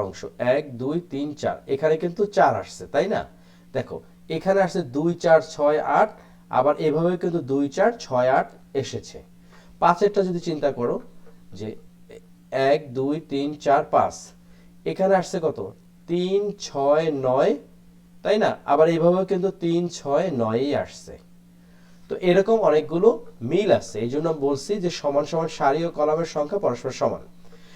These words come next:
আচ্ছা, কোনো পুনরাবৃত্তি দেখতে পাচ্ছ? এটার প্রথম উত্তরটা হচ্ছে গিয়ে, এটার উত্তরটা যদি লিখি যে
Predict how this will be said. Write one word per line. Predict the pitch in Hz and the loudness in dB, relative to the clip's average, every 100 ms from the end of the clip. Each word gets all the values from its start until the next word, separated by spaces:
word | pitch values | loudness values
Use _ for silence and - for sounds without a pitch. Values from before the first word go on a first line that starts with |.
| - - | -12 -2
আচ্ছা, | 127 123 - - - - | -2 -2 -6 -16 -14 -2
কোনো | 180 202 226 233 226 | 0 6 8 8 4
পুনরাবৃত্তি | 185 190 190 160 180 202 | 2 6 6 4 -2 -2
দেখতে | 151 156 - - - 220 254 - | -2 -2 -4 -10 2 4 4 2
পাচ্ছ? | 151 151 - - 170 - - - | 0 0 -6 -2 -2 -2 -14 -8
এটার | 151 147 170 170 - | -4 2 2 0 -2
প্রথম | 151 151 156 | -2 0 -4
উত্তরটা | 156 165 160 - | -4 -4 -4 -2
হচ্ছে | 156 151 - 175 | -2 -2 0 -2
গিয়ে, | 170 147 | -2 -2
এটার | 135 | -2
উত্তরটা | 139 151 143 | -2 -4 -6
যদি | 135 143 135 | -4 -2 -2
লিখি | 120 113 - 196 285 - - - - - - - | -2 -4 -4 -4 -4 -12 -20 -20 -20 -20 -20 -20
যে | 104 107 123 135 | -10 -4 -2 -4